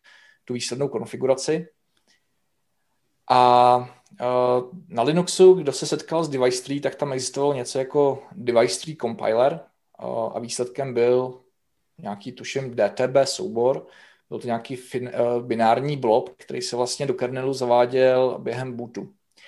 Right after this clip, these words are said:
Tady to je jinak. Tady se inspirujou tou, tím, s tou zdrojovou částí, tou syntaxí. Nicméně výsledkem, protože to je embedded projekt a potřebuje, nechcete tam tahat sebou nějakou runtimeu, nějak, která si natahuje dynamicky nějaký bloby,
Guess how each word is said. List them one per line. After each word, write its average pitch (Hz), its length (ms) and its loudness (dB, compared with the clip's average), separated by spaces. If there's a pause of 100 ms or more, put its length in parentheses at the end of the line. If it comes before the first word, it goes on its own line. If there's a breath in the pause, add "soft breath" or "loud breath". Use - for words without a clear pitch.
(220 loud breath)
Tady 123 180 2
to 170 80 6
je 170 60 8
jinak. 135 400 0 (120)
Tady 117 140 -4
se 147 120 0
inspirujou 143 640 4 (160)
tou, 143 420 0
tím, 147 280 -8
s - 100 -16
tou 151 120 -2
zdrojovou 135 360 2
částí, 151 720 -4 (380 soft breath)
tou 143 140 -4
syntaxí. 123 760 -8 (600)
Nicméně 147 500 0
výsledkem, 151 800 2 (160)
protože 127 220 -6
to 147 100 0
je 135 60 4
embedded 139 380 2
projekt 117 560 2
a - 60 -14
potřebuje, 135 480 -4
nechcete 143 380 -6
tam 143 160 0
tahat 127 280 -4
sebou 131 260 -6
nějakou 123 340 0
runtimeu, 123 520 0
nějak, 113 240 -4
která 117 280 2
si 127 140 -6
natahuje 123 420 -2
dynamicky 120 500 -6
nějaký 120 280 -4
bloby, 123 460 -2